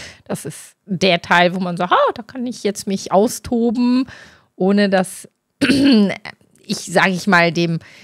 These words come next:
geschriebenen Wort der D-S-A-Erscheinungen widerspreche. Umgekehrt hat, hat man aber auch, wenn man sagt, "Ah, meine eigene Fantasie, ich, ich brauch was an die Hand, was mich inspiriert, womit ich spielen kann",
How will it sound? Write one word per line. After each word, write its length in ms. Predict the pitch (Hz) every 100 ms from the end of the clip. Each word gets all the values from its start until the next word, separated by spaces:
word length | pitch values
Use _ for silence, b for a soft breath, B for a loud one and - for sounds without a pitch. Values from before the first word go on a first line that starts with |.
| 208 -
geschriebenen 920 | 175 139 170 - - 170 170 143 139
Wort 380 | 151 143 147 170
der 280 | 147 156 113
D-S-A-Erscheinungen 1600 | 170 156 127 135 - 165 185 - 185 - - 156 165 160 160 160 170
widerspreche. 840 | 175 185 165 - - 190 202 269
Umgekehrt 920 | - 254 277 269 247 - 240 220 233 - B B B B
hat, 200 | - - - 277 -
hat 260 | - 254 -
man 160 | 277
aber 260 | 240 220 220
auch, 160 | 208 214
wenn 60 |
man 120 | 214 202
sagt, 180 | 208
"Ah, 540 | 233 359 359 285 247 240
meine 220 | 220 214
eigene 240 | 185 220
Fantasie, 840 | 190 196 202 190 190 214 226 214 185
ich, 200 | - -
ich 220 | - - -
brauch 420 | 202 240 269 -
was 260 | 208 220 -
an 180 | 220 202
die 180 | 190
Hand, 400 | 175 214 226 208 -
was 220 | 185 -
mich 200 | 196 -
inspiriert, 600 | 190 - 196 196 196 196
womit 200 | 190 190
ich 100 | 196
spielen 240 | - 190
kann", 180 | 196 208